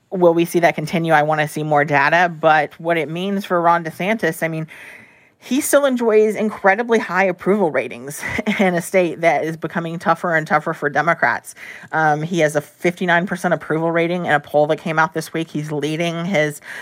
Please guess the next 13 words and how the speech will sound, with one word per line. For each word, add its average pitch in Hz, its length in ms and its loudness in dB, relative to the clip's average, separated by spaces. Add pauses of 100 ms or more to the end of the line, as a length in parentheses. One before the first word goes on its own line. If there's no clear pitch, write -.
(160)
uh, 151 180 6
potential 156 720 0
Democratic, 156 920 0
uh, 135 140 4
challengers, 170 640 -2
including 151 420 -4
former 151 360 0
Governor 151 340 0
Charlie 143 320 0
Crist, - 380 -2
by 147 100 2
double 151 300 0
digits. 156 560 0